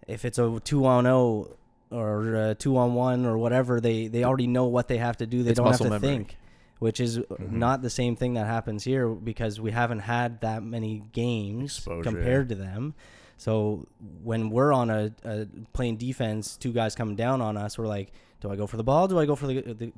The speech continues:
Speaker 1: pick up the other guy?" And they just already know. So
Speaker 3: Yeah.
Speaker 1: then they don't have to worry about that. So then they can think about, "Uh, maybe I can, as I'm doing this, I can try and, like, pick off the pass," or, like,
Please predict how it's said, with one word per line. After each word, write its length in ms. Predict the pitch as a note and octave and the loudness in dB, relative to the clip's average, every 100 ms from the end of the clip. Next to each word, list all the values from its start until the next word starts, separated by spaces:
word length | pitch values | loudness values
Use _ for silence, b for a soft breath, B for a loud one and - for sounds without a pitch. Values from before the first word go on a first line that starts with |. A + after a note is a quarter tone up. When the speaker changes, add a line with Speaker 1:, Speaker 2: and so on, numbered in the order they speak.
| - | -4
Speaker 1:
pick 160 | C3 | -2
up 100 | A#2+ | -2
the 120 | A#2 B2 | -2 -2
other 160 | A#2+ | -2
guy?" 280 | G#2 F#2+ F2+ - b b - | -4 -8 -12 -20 b b -10
And 320 | G#2+ G#2+ G#2 - _ _ _ _ _ - | -6 -6 -8 -18 _ _ _ _ _ -8
they 120 | A2+ | -6
just 200 | A#2 A2+ | -4 -2
already 240 | B2+ A#2 G#2+ | -2 -2 -2
know. 320 | A2+ A#2+ - _ B B B B B B B _ - | -4 -4 -8 _ B B B B B B B _ -2
So 120 | B2 | 2
Speaker 3:
Yeah. 60 | A2+ | 6
Speaker 1:
then 180 | B2+ | 6
they 160 | B2 C3 | 6 4
don't 180 | B2+ A#2+ | 4 2
have 160 | A#2+ A2+ | 0 -2
to 80 | |
worry 240 | A2+ B2 D3 | 0 2 4
about 260 | A#2+ G#2+ | 2 -2
that. 220 | G2+ G#2 G#2 | 0 -2 -2
So 100 | A2+ | -2
then 180 | A#2 A#2+ | -2 0
they 120 | A#2+ | -2
can 180 | B2 A2 | -4 -4
think 240 | A#2 G#2+ | -4 -4
about, 340 | A2 A2 G#2+ - | -2 -2 -4 -8
"Uh, 280 | G#2+ A#2+ A2+ | -8 -6 -4
maybe 280 | A2 A2+ A2+ | -6 -4 -2
I 80 | A2 | -2
can, 280 | B2+ A2 A2+ | -4 -6 -6
as 240 | B2+ B2+ | -4 -2
I'm 140 | B2 A2+ | -2 -2
doing 260 | B2 A2 | -2 -2
this, 300 | A#2 C#3+ C3+ | -2 -2 -2
I 100 | A#2+ | -4
can 180 | A2+ A2 | -4 -6
try 200 | - A#2 | -4 -4
and, 300 | G#2+ G2+ G#2+ - | -4 -6 -12 -16
like, 180 | G2 G2 _ | -14 -14 _
pick 200 | A2 G#2 | -8 -6
off 160 | G2 | -8
the 60 | G2 | -10
pass," 540 | - C#3 C#3 C#3 C3 | -2 0 0 -2 -4
or, 280 | A#2 A2 G2+ b b b b b - | -6 -6 -8 b b b b b -12
like, 200 | G#2 G#2 | -8 -8